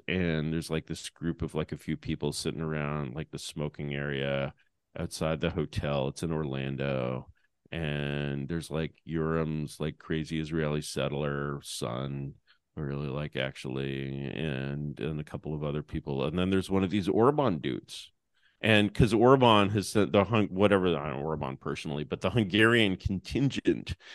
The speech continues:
has come to see what they can do with American, you know, the national conservatism, uh, or something, right? And, you know, this Hungarian guy is,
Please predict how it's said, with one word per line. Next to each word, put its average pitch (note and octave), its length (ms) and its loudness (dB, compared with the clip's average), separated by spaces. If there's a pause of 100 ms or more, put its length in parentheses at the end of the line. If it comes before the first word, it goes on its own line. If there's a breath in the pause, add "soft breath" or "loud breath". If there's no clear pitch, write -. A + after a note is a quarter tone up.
(220 loud breath)
has G#2 160 0
come A2+ 520 4
to F#2+ 120 -4
see G#2+ 220 0
what G2 180 4
they F2+ 100 2
can F#2 220 0
do F2 580 2 (440 loud breath)
with E2+ 500 6
American, E2 840 2
you D#2+ 120 -2
know, D2+ 200 0
the D2 160 -4
national D2 720 -4
conservatism, D2 920 -6
uh, A#1 180 -6
or C#2+ 140 -6
something, B1+ 520 -8
right? D2 180 -6 (600 loud breath)
And, F#2 760 2
you G2 60 0
know, F2 140 0
this F2+ 180 -2
Hungarian E2+ 580 -2
guy C#2+ 540 -2 (540)
is, D#2+ 260 -6